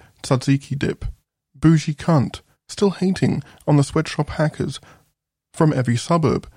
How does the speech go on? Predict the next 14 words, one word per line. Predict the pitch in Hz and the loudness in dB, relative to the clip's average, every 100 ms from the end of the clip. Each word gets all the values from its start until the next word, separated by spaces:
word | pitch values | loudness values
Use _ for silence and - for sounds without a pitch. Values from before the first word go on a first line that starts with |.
| _ _ | _ _
they're | 190 | 2
the | 180 | 2
fucking | - 143 - 135 - | 0 -2 0 -2 0
army | 156 160 123 - 143 | 2 4 2 2 -2
of | - | -2
Karens. | - 156 135 - - - _ _ _ _ _ _ - | -2 0 0 -2 -6 -16 _ _ _ _ _ _ 0
Rogered | 165 175 123 123 | 2 4 2 2
that, | 113 117 - _ _ _ _ _ | 0 -2 -4 _ _ _ _ _
running | 139 131 123 | 4 4 4
their | 123 | 4
mouths, | 131 160 165 139 - - _ - | 4 4 2 0 -8 -18 _ -8
something | - 185 175 | -2 0 2
about | 151 143 - - _ - | 4 2 2 -6 _ 2
inconveniences | 165 - 139 135 156 147 123 - 127 | 2 4 2 4 4 2 0 -4 -4